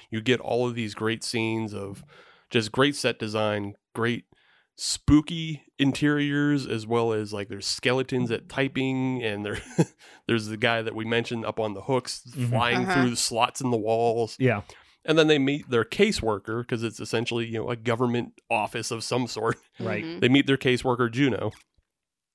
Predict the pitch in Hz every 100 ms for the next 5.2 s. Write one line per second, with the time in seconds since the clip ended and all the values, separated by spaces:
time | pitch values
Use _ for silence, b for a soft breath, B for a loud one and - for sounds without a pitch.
0 | - 117 107 123 120 - 123 131 113 107
1 | 107 110 110 107 107 107 107 - b b
2 | b b b - 123 120 123 - - _
3 | _ _ _ - 123 120 117 107 104 107
4 | 107 - 110 104 - 196 175 107 98 -
5 | -